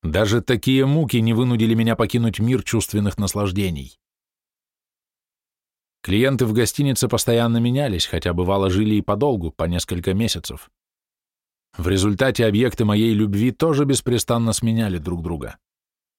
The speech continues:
Перебирая своих возлюбленных, я вспоминаю не лица, а прикосновения плоти.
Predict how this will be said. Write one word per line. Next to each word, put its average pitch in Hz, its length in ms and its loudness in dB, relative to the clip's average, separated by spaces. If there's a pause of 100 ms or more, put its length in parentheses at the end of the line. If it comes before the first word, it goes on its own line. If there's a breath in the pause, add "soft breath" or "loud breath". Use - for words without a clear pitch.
(680)
Перебирая 87 480 0
своих 90 340 -2
возлюбленных, 101 760 0
я 95 120 0
вспоминаю 98 600 -2
не 98 180 2
лица, 104 420 -2
а 76 40 -6
прикосновения 92 760 -2
плоти. 101 480 -6